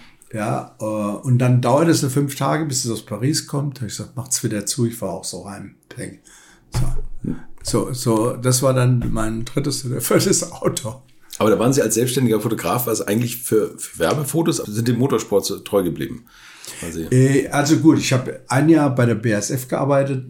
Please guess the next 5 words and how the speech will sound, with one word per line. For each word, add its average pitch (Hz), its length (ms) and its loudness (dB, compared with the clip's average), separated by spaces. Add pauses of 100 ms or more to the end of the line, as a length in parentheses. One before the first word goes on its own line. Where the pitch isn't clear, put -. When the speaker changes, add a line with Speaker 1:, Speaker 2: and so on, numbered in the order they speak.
(100)
Speaker 1:
mein 110 320 -2
Zweijahresvertrag 113 1080 0
nach 107 140 0
einem 104 280 -2
Jahr, 104 380 -6